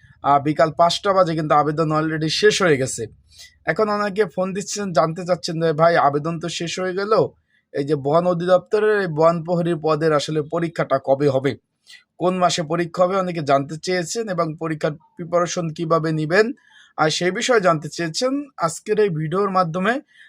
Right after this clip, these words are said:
আপনাদের আমি সেই বিষয়ে জানিয়ে দেব, যেহেতু এখানে আটশোশো ছিয়াশিটি শূন্যপদ রয়েছে।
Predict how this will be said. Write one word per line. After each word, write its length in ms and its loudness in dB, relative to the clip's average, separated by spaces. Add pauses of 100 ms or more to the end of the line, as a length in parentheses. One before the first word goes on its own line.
(120)
আপনাদের 420 -2
আমি 220 0
সেই 220 -4
বিষয়ে 300 -6
জানিয়ে 300 0
দেব, 240 -2
যেহেতু 420 -4
এখানে 400 0 (600)
আটশোশো 800 0
ছিয়াশিটি 580 -2
শূন্যপদ 480 -2
রয়েছে। 440 0